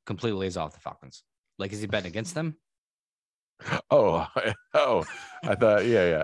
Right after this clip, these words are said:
Speaker 2: yeah. He's def-, <laughs> yeah, he's definitely, uh, I, I mean, I don't think he, yeah, I think he, it's off the board. He can't really, like, those are his guys.
Speaker 1: <laughs> Yeah.
Speaker 2: If there was a way to, like, bet against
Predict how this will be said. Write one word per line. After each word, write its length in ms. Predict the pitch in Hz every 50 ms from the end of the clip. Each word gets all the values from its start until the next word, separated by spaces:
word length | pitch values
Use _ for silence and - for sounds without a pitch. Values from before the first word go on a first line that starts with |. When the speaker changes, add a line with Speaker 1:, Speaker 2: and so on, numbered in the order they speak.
| - -
Speaker 2:
yeah. 60 | 117
He's 260 | 104 127 131 123 110
def-, 300 | - 131 120 107 90 - - - _ _ _ _ -
<laughs> 220 | - 110 104 98
yeah, 260 | 95 104 98 82 73
he's 220 | 71 113 135 151 -
definitely, 540 | - 180 156 147 139 131 120 113 104 95 90
uh, 280 | 87 85 78 76 76 - _ _ _ _ _ _ _ _ _ _ _ _ _ _ _ -
I, 180 | 104 - 90 90 _ -
I 60 | 123 110
mean, 200 | 107 107 104 101
I 100 | 113 147
don't 160 | 165 147 131
think 140 | 139 117 104
he, 200 | 101 101 98 -
yeah, 200 | 101 104 80 -
I 60 | 80 -
think 180 | - 160 143 -
he, 260 | 131 117 113 110 - -
it's 140 | 127 -
off 180 | 120 101 90 -
the 80 | - 82
board. 380 | - 78 76 57 52 60 - 78
He 120 | 90 98
can't 240 | - - 135 120 104
really, 240 | 98 92 87 82 80
like, 360 | 76 73 69 69 - - - -
those 200 | 123 123 110 101
are 60 | 95
his 120 | 87 -
guys. 520 | - - 80 76 - 120 131 165 - - - 160 - -
Speaker 1:
<laughs> 120 | 131 131 - - 117 _ - -
Yeah. 200 | - 120 104 - - _ _ _ _ _ _ _ _ _ -
Speaker 2:
If 120 | 135 104
there 100 | - 147
was 140 | 143 135 117
a 80 | 120 110
way 220 | 95 95 107 110
to, 80 | 110 113
like, 200 | 107 95 80 71
bet 160 | - 92 92
against 520 | 92 80 92 92 87 80 - - - -